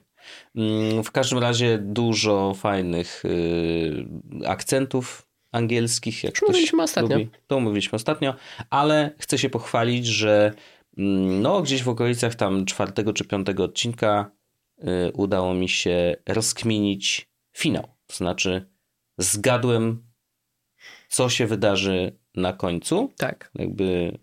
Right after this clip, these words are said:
Speaker 1: y, no i, i, i jestem z tego dumny. Nie przewidziałem oczywiście wszystkiego i było parę zaskoczeń i, i to było bardzo fajne, że, mm, że jeszcze dołożyli. W sensie, że tak,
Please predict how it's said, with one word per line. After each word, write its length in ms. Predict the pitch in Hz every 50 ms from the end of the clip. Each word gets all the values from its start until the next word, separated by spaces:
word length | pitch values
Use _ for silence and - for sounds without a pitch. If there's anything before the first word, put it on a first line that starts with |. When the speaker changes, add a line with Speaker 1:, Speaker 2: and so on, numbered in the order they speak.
| - -
Speaker 1:
y, 1200 | 90 87 85 82 82 - - - - - - - - - - - - - - - - - - - - _ -
no 280 | - 101 117 135 156 151
i, 60 | 156
i, 540 | 170 165 160 160 151 131 165 160 151 113 101
i 40 | 143
jestem 300 | 139 135 135 - 143 135
z 100 | - -
tego 180 | - 120 117 113
dumny. 420 | 131 127 131 139 143 180 196 190 - - - - - _ -
Nie 160 | 117 127 147
przewidziałem 480 | 147 - - 156 143 143 143 143 135 131
oczywiście 380 | 127 127 - 123 120 - 127 123
wszystkiego 760 | - - - - - - - - 107 104 101 120 143 190 196
i 100 | 151 127
było 260 | 123 131 120 107 98
parę 220 | 98 101 101 104
zaskoczeń 640 | 101 101 101 - - - 95 95 - 98 95 98 92
i, 420 | 90 - 98 98 98 92 87 98 98
i 60 | 95
to 120 | - 104
było 160 | 98 101 101 95
bardzo 240 | 98 95 95 92 98
fajne, 380 | - 107 98 95 87 87 85
że, 320 | 82 - 85 85 85 85 85 - - _ -
mm, 640 | 85 85 85 85 85 85 85 85 87 90 - - - - - -
że 240 | 95 92 98 92
jeszcze 260 | 90 98 - - 120 107
dołożyli. 680 | - 120 123 123 127 131 127 120 123 107 82 73 -
W 40 | -
sensie, 340 | - - 82 85 - 98 92
że 120 | 92 95 95
tak, 260 | - 107 107 -